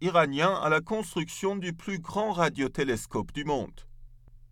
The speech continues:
Une équipe composée de chercheurs de l'Institut de recherche en astronomie de l'Institut de recherche sur les connaissances fondamentales de notre pays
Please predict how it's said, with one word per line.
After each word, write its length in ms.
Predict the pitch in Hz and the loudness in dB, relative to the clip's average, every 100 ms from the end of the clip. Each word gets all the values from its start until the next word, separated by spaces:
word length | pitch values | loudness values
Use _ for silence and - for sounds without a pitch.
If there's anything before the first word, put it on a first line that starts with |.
| - | -8
Une 160 | - 190 | -2 0
équipe 320 | 202 214 175 | 0 -4 -2
composée 560 | 190 180 170 156 147 151 | 0 0 2 2 2 0
de 140 | 147 | -2
chercheurs 580 | 139 196 196 - 165 131 | 0 0 -2 0 0 2
de 100 | 131 | 2
l'Institut 540 | 139 135 - 123 123 | 2 0 -2 -8 -6
de 100 | 113 | -2
recherche 540 | 110 110 110 120 113 131 | 0 0 0 -4 -2 -4
en 140 | 117 | 0
astronomie 720 | 127 127 - 156 160 160 175 | 0 0 -4 0 0 0 -2
de 80 | 156 | 0
l'Institut 580 | 151 160 160 156 - 131 | 2 2 0 -6 -6 -4
de 100 | 113 | 0
recherche 500 | 107 107 - 117 98 | 0 -2 -2 -2 -2
sur 200 | - 95 | -6 -4
les 140 | 92 | -4
connaissances 640 | - 185 190 170 165 127 - | -2 0 0 0 0 -2 -2
fondamentales 800 | 139 120 107 101 90 98 98 92 | -4 0 0 0 -2 2 2 2
de 100 | 101 | -2
notre 220 | 151 165 | -2 -2
pays 340 | 165 160 170 | -2 -2 -6